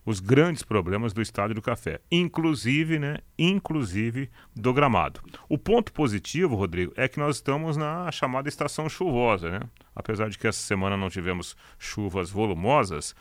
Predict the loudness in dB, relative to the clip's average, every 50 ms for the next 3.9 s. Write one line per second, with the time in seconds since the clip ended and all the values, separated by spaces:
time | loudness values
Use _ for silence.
0 | -20 -20 -20 _ -2 0 0 2 0 0 0 0 -2 0 0 0 0 0 -2 -2
1 | -4 -2 2 2 2 2 2 0 -2 -2 -2 -2 -2 -2 -2 -2 -4 -4 -4 -4
2 | -4 -4 -4 -8 -8 -6 -6 -4 -2 -2 -2 -2 -4 -4 -4 -4 -4 -2 -4 -4
3 | -4 -4 -4 -4 -2 -2 -2 -2 -2 -4 -2 -2 0 2 2 2 0 0